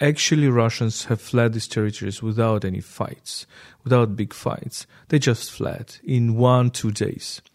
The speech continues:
Uh, and, um, this appeared to be a pattern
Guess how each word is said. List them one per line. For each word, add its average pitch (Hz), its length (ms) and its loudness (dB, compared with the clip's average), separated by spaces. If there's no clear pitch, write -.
Uh, 110 460 2
and, 131 340 4
um, 127 460 6
this - 720 2
appeared 196 360 4
to 185 100 -2
be 180 120 6
a 175 60 6
pattern 180 520 0